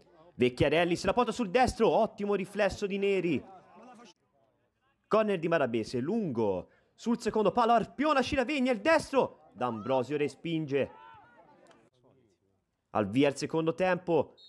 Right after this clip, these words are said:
Certaldo. Baccini, splendida apertura sulla sinistra. Ancora Baccini, il mancino, la respinta di Neri, tap-in di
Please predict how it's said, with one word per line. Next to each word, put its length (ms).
Certaldo. 840
Baccini, 800
splendida 420
apertura 420
sulla 200
sinistra. 800
Ancora 640
Baccini, 760
il 140
mancino, 800
la 80
respinta 440
di 120
Neri, 380
tap-in 580
di 220